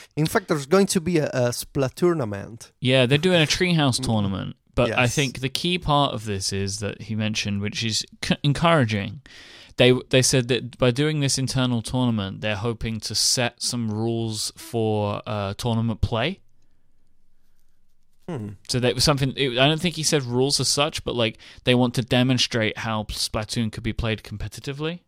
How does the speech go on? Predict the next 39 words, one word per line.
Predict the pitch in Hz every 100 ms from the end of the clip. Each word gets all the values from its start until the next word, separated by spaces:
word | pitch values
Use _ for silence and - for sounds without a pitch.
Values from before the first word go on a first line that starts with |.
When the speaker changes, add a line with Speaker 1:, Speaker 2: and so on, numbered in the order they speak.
| _ _ _ -
Speaker 1:
Yeah, | 123 131 151 123 127
Speaker 2:
So | 104
Speaker 1:
I | 139
can | - 214
imagine | 202 180 208 196 165
Splatoon | - - 139 123 151 131 107
being, | 120 117 110 -
you | 131
know, | 113 113 113 - -
uh, | 117
used | 120 113 123 127 -
as | 120 110
a |
game | 104 120 127 117
in | 110
one | 107 107
of | 104
those | 110 -
professional | 113 - 160 214
competitions, | - 107 - - - - -
actually. | - 120
Speaker 2:
Yeah, | 110
I | 117
th-, | 131 -
I | 135
think | - 170 -
that | 160
they're | 139 127
hoping | 117 123 117 123 113
that | 113
they | - 110
can | 107 117
try | - - 110 110
and | 107 104 107
make | 107 -
Splatoon | - 117 107 - 110 104
like | 95 -
Smash. | - 101 92 - - _ _ _ -
Speaker 1:
Yeah. | 147 170 196 117